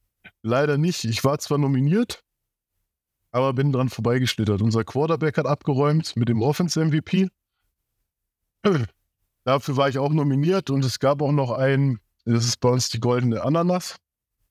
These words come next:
Das ist dann für so, ich sag mal, schräge Errungenschaften. Und das Bild, das du von mir gemacht hast, als du das erste Mal Fotos gemacht hast bei uns am Heimspieltag, das wurde halt auch nominiert,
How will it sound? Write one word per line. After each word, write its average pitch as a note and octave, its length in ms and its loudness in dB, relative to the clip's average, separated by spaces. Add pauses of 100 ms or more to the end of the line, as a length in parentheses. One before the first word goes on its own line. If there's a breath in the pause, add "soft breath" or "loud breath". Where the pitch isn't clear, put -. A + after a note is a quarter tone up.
(320)
Das G#2+ 120 0
ist B2 160 0
dann C3 160 0
für C3+ 100 0
so, A#2+ 260 0
ich A2 120 0
sag B2 180 -2
mal, A2+ 320 0 (580)
schräge D3+ 500 -2
Errungenschaften. C#3 840 0
Und B2+ 160 2
das B2+ 140 -2
Bild, D3+ 240 -2
das D3 120 -2
du D3+ 100 -2
von D3+ 180 0
mir C#3+ 120 2
gemacht C3+ 380 -2
hast, C3+ 320 -2 (280)
als A#2+ 180 -2
du B2+ 60 0
das A#2+ 100 -2
erste C#3+ 280 -2
Mal C3 160 0
Fotos E3 380 -4
gemacht D3+ 320 -2
hast D3 260 -4
bei B2+ 120 -4
uns C3 240 -2
am A#2 360 0 (580 soft breath)
Heimspieltag, D#3+ 720 0 (600 soft breath)
das A#2 220 -4
wurde C3 240 0
halt B2+ 300 -2
auch - 280 -2
nominiert, A2+ 640 0